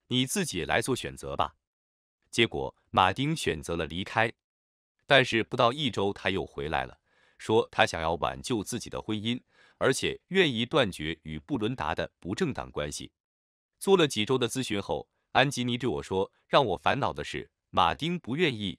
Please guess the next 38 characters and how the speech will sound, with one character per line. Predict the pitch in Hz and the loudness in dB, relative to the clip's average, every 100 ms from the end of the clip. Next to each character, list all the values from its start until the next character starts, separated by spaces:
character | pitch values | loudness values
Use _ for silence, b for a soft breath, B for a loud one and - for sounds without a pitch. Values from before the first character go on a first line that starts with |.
| _ | _
请 | - 87 73 | -12 -10 -8
求 | 90 | -6
我 | 90 69 | -6 -6
原 | 67 78 | -6 -2
谅 | 151 113 | -2 -2
他。 | - 64 - _ _ _ _ _ _ _ | -6 -16 -18 _ _ _ _ _ _ _
他 | - | 2
说 | 104 104 | 4 2
他 | 107 107 | 2 0
很 | - 71 | -2 -2
抱 | 82 | -2
歉， | 76 76 62 _ b b b | -2 -6 -8 _ b b b
而 | 120 | 2
我 | 135 104 | 4 4
确 | - 185 | 4 2
实 | 135 117 | 2 0
相 | 113 | 0
信 | 117 92 | -2 -6
他 | 82 76 73 _ - | -4 -2 -4 _ -8
已 | 87 | -6
经 | 110 107 | -4 -4
和 | - 85 | -2 -4
布 | 165 | -2
伦 | 113 110 | -2 -2
达 | - 69 73 - | -4 -8 -10 -2
断 | 156 113 | 0 0
绝 | 78 69 | -2 -8
了 | 69 | -8
来 | 62 | -8
往。 | 80 - _ _ _ _ _ _ _ - | -8 -10 _ _ _ _ _ _ _ -4
如 | 151 | -2
果 | 185 131 | 4 2
不 | 117 170 | 4 2
相 | 156 | 2
信 | 156 143 | 2 0
这 | 120 | 0
一 | 110 | -2
点， | 85 73 - | -2 -8 -10